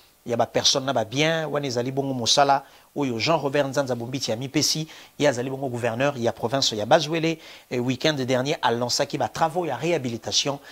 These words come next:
ya cent vingt-cinq kilomètres de route sur l'axe Aketi-Buta, wana tozali bongo na R N six, donc route nationale six, on y revient tout à l'heure. Premier dossier,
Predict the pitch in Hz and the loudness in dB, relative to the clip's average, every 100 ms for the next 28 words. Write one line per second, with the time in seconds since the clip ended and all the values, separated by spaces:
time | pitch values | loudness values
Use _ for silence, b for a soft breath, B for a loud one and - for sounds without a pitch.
0 | B B 120 107 - - 208 202 143 131 | B B 0 0 -2 0 0 2 -2 0
1 | - 156 135 123 139 131 120 113 156 - | -2 0 0 2 2 0 -2 -2 0 0
2 | - B B - 127 113 131 151 - - | -2 B B 0 2 0 -2 -2 -6 -8
3 | - _ 170 - 156 - 123 123 156 127 | -12 _ -4 -2 -6 -6 -12 -12 -2 0
4 | 127 B B B 131 135 131 113 123 131 | 0 B B B -2 -2 -2 -4 -4 -4
5 | 139 135 123 - 160 147 147 156 - - | -6 -4 -4 2 2 4 0 -2 -6 -2
6 | 165 - 139 120 110 156 - 120 - 110 | 0 0 -2 -10 -4 -4 -2 -4 -2 -2
7 | 127 - - 156 - B B B B 120 | -2 -2 -2 0 0 B B B B -4
8 | 120 117 107 123 117 - _ _ _ _ | -2 -4 -2 -4 -4 -12 _ _ _ _
9 | - - 92 - - - - - - - | -6 -4 -4 -6 -14 -18 -20 -20 -20 -20
10 | - - - - - - - - B B | -20 -20 -20 -20 -20 -20 -20 -20 B B
11 | B B B - 285 330 311 247 - 214 | B B B 6 8 8 6 6 6 4
12 | 247 | 2